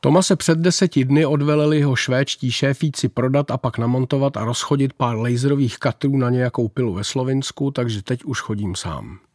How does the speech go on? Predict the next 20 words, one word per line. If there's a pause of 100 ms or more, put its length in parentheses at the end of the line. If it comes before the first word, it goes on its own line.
(400)
Ještě
mám
týden. (360)
Poslední, (400)
devátý. (1500)
Povídat
si
nahlas
pro
sebe,
"o,
to
já
umím,
když
takhle
sám
pořád
někudy
jdu."